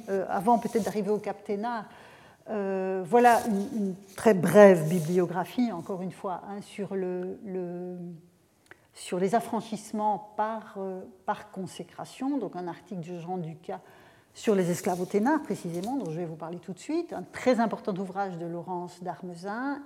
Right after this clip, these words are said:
et le Corpus des inscriptions de Delle, volume cinq, qui vient de sortir de presse, enfin, en deux mille dix-neuf, euh, sur précisément les actes d'affranchissement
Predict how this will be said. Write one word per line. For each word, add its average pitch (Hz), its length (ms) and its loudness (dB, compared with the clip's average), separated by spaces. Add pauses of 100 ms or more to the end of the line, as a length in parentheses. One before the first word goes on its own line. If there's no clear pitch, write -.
et 233 420 -2 (220)
le 180 320 -6
Corpus 208 380 -6
des 180 120 -6
inscriptions 196 480 -6
de 180 120 -2
Delle, 180 240 0
volume 170 340 -6
cinq, - 640 -8 (260)
qui 175 140 -6
vient 170 260 -6
de 233 80 -14
sortir - 320 -10
de 165 80 -6
presse, 220 280 -8
enfin, 170 120 -6
en 175 60 -4
deux 180 120 -4
mille 180 140 -2
dix-neuf, 170 400 -10 (640)
euh, 202 140 -10
sur 240 240 -4
précisément 196 480 0
les 196 180 2
actes 214 240 -2
d'affranchissement 190 880 -8